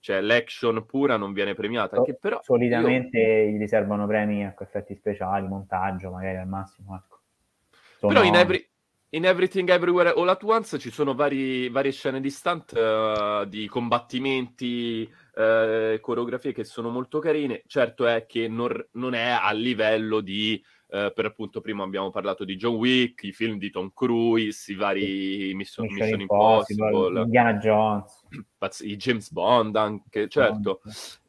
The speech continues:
Speaker 1: Ehm, a me tendenzialmente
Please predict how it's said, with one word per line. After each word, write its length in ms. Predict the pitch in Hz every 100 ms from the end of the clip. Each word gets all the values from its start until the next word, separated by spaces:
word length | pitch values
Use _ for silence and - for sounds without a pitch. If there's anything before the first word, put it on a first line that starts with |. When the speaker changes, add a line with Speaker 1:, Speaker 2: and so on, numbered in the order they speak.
| -
Speaker 1:
Ehm, 1080 | 131 131 135 139 139 143 139 139 139 135 - _
a 100 | -
me 220 | 180 240 226
tendenzialmente 1120 | 170 156 160 - 180 170 117 110 - 139 -